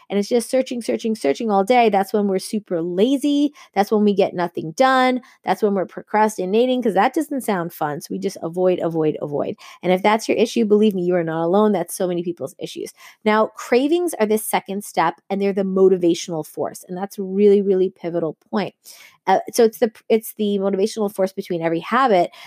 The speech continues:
And without some level of motivation or desire, we have no reason to act. So some people are lacking the craving, they're lacking the motivation. And so that's something you have to kind of inject.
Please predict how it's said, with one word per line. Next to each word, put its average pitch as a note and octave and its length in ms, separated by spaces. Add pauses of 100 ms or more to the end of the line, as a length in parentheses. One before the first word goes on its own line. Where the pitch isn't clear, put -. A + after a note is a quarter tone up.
(140)
And G#3 220
without A#3+ 420
some B4 200
level D#4+ 280
of C#4+ 120
motivation A3 640
or F#3+ 80
desire, F3+ 1200 (400)
we A3 80
have G#3 200
no F#3+ 140
reason D#3+ 360
to - 140
act. - 360 (340)
So A3+ 240
some C#4 240
people F4 260
are A3 140
lacking A3 720 (380)
the F#3+ 100
craving, E3+ 640
they're F#3 140
lacking G#3 480
the G3 80
motivation. F3 800 (280)
And F3+ 160
so G3 140
that's G3 240
something G#3+ 300
you F#3+ 80
have F3 240
to F#3 80
kind E3+ 240
of E3 140
inject. E3 600